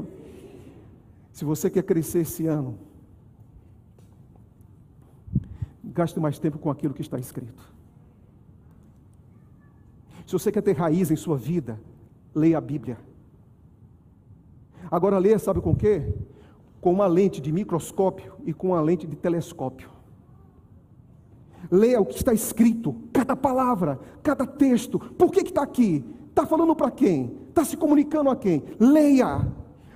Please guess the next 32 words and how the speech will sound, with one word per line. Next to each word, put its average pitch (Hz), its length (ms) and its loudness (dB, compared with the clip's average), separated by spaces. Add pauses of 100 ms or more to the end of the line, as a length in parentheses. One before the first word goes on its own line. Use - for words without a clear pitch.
Porque 220 180 2
quanto 285 520 2
mais 233 260 2
você 226 260 0
lê 202 160 4
as 180 140 2
Escrituras, 156 640 -2 (160)
mais 156 320 0
vida, 147 640 2 (220)
mais 160 300 -2
luz, 180 520 2 (160)
mais 175 160 2
esperança 180 680 0 (160)
você 160 180 -2
vai 156 120 2
ter 160 120 -2
em 156 60 2
sua 147 240 -4
vida. 117 260 -10 (1120)
Interessante 156 560 -2
que 160 80 -4
Jesus 143 280 -2
Cristo, 143 340 -4
ele 139 140 0
diz 135 180 -4
o 135 60 -8
seguinte: 123 480 -14 (720)
ele 160 140 2
citou 135 480 0 (140)
Salmos, 165 580 -4 (140)
depois 143 340 -4
Moisés, 147 480 -2